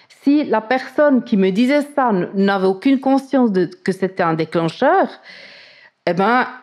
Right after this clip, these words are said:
elle pensait peut-être, « Oh, mais c'est un petit peu bizarre, comment est-ce qu'elle se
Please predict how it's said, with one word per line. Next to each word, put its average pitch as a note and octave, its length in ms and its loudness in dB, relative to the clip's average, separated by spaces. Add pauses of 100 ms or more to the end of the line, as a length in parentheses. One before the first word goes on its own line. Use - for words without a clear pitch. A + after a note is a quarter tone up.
(100)
elle G3 200 0
pensait B3 320 0
peut-être, « G#3+ 520 -4
Oh, F3+ 60 -2
mais E3 120 0
c'est - 140 -8
un D#3 60 -2
petit - 160 -20
peu - 140 -6
bizarre, F3+ 380 -2
comment E3 200 -2
est-ce D#3+ 100 -8
qu'elle D3 200 -6
se C3+ 440 -4